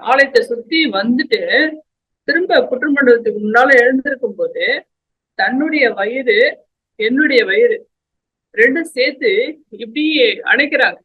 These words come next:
வயிறு வயிறு ஒட்டுது. அந்த ஒரு அடை மாதிரி இரு-, ஒரு உணர்வால வலி துடிப்பேன் பாருங்க, அந்த, அந்த வலி, அந்த மாதிரி ஒரு வைத்தியம் பண்ணி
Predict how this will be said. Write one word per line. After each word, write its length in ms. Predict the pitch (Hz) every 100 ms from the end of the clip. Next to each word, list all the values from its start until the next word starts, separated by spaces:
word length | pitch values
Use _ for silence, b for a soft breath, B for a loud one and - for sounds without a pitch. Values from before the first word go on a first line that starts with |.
| _ _ _ _ _ _ 220
வயிறு 260 | 311 330 277
வயிறு 260 | 240 254 269
ஒட்டுது. 380 | 233 214 214 - - _ _ _ _ _ _ _ _ _ _ _ _ _ _ _ _ -
அந்த 240 | 233 233 214 202
ஒரு 200 | 202 196 185
அடை 280 | 202 277 320
மாதிரி 320 | 277 285 285 269
இரு-, 220 | 240 233 - _ _ -
ஒரு 180 | 220 214
உணர்வால 580 | 226 285 294 262 262 262
வலி 200 | 226 262
துடிப்பேன் 440 | - 254 247 240
பாருங்க, 280 | 214 196 175 180 _ _ _ _ _ _ -
அந்த, 220 | 214 220 214 196 185 180 180
அந்த 200 | 208 190
வலி, 260 | 190 226 254 _ _ _ _
அந்த 200 | 214 233
மாதிரி 260 | 214 247 277
ஒரு 200 | 240 208 196 190
வைத்தியம் 400 | 196 220 233 226
பண்ணி 380 | 196 190 180